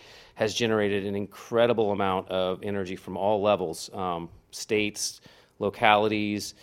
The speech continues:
uh, the federal government, you know, farmers. I mean, it's driving the regulations, and so there, there's so much more attention on stormwater now that really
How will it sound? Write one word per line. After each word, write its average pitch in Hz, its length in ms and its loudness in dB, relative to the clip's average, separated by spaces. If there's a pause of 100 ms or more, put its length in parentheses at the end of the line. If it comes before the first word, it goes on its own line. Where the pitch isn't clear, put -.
(320)
uh, 90 200 -4
the 80 120 -10
federal 104 340 0
government, 101 760 -2 (180)
you 107 120 -16
know, 92 240 -6 (380)
farmers. 104 1000 0 (640)
I 123 60 -2
mean, 113 320 -2
it's 104 160 -8
driving 113 500 4
the 110 100 0
regulations, 110 760 2
and 101 100 -4
so 135 140 -4
there, 113 220 0
there's 117 220 -2
so 151 140 -2
much 139 200 -2
more 113 140 0
attention 98 400 -6
on 78 100 -8
stormwater 87 500 -6
now 85 220 -6
that 87 140 -6 (220)
really 104 400 -2